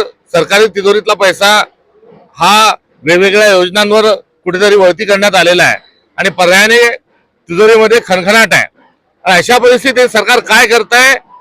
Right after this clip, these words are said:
तर शाळा बंद करतंय. कोणत्या शाळा बंद करतंय, तर सरकारी मराठी शाळा बंद करतंय, जी बाब अत्यंत संतापजनक आहे. आणि दुसरीकडे आरोग्य विभागाच्या योजनांना कात्री लावलेली आहे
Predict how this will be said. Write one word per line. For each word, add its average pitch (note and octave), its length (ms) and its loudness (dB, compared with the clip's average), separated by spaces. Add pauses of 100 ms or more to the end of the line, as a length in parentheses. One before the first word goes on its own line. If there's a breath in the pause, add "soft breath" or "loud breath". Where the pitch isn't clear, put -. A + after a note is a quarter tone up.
(260)
तर A3+ 100 2
शाळा A3+ 320 2
बंद G#3+ 220 2
करतंय. A#2+ 400 -4 (160)
कोणत्या F3 360 0
शाळा A#3 200 2
बंद A#3 240 0
करतंय, A#3+ 480 0 (440)
तर A3 80 0
सरकारी A#3 500 0
मराठी A3+ 420 0
शाळा A#3 220 2
बंद G3+ 240 -2
करतंय, F#3 400 0
जी A3+ 200 -8
बाब G3+ 280 0
अत्यंत G3 340 -6
संतापजनक C#3+ 720 -4
आहे. G2+ 100 -10 (380)
आणि G3+ 140 -2
दुसरीकडे G3 600 0 (360)
आरोग्य A3 720 2
विभागाच्या G#3+ 960 0 (400)
योजनांना A3+ 560 0
कात्री G#3+ 400 -2
लावलेली F3+ 420 2
आहे E3+ 180 0